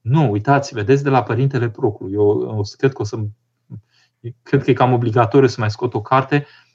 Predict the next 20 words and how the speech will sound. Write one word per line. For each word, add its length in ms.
ca 140
tâlcuire 640
teologică, 580
ca 160
prelungire 600
teologică 540
a 40
sfaturilor 640
lui 100
care 300
rămân 460
și 220
necunoscute 680
și 140
puțin 320
înțelese. 580
De 320
exemplu, 340
el 420
a, 100